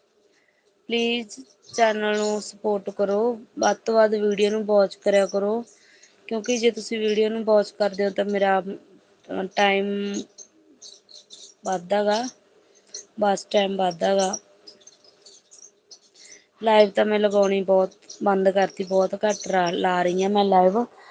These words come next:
ਹੁਣ ਦੋ ਦਿਨ ਹੋ ਗਏ ਘਰੇ ਸੀ, ਮੈਂ ਤਾਂਹੀਓ ਲਾਈਵ ਲਗਾਈ ਸੀ, ਕੱਲ੍ਹ ਵੀ ਲਗਾਈ, ਪਰਸੋਂ ਲਗਾਈ ਸੀਗੀ। ਅੱਜ ਫਿਰ ਮੈਂ ਕਿਹਾ ਚਲੋ ਘਰੇ ਆ, ਘਰੇ ਆ ਲਗਾ ਲੈਂਦੀ ਹਾਂ ਲਾਈਵ।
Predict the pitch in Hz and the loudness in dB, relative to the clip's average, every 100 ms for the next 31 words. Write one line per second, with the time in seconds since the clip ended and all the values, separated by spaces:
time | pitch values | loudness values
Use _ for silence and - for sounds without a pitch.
0 | - - - - _ 240 226 226 226 233 | -20 -20 -20 -20 _ 4 10 10 10 6
1 | 247 226 226 226 233 226 226 220 214 220 | 2 4 4 4 4 4 2 -2 0 0
2 | 208 214 233 226 220 214 196 196 - 220 | -2 0 0 0 0 -4 -2 -2 -2 -2
3 | 214 208 208 240 226 220 214 214 202 - | 0 0 0 -2 0 0 0 -2 -4 -6
4 | 240 220 185 180 202 190 233 - _ _ | -4 0 -2 -2 -6 -8 -8 -10 _ _
5 | _ _ _ 233 220 220 226 220 220 226 | _ _ _ -6 -4 -2 0 0 0 -4
6 | 220 214 208 208 202 220 220 214 - _ | -6 -8 -4 -6 -4 -4 -2 -4 -6 _
7 | _ - 208 - 233 226 214 202 190 185 | _ -20 -12 -6 -4 -2 -2 -2 -4 -4
8 | 185 185 196 208 202 196 | -4 -4 -4 -6 -6 -8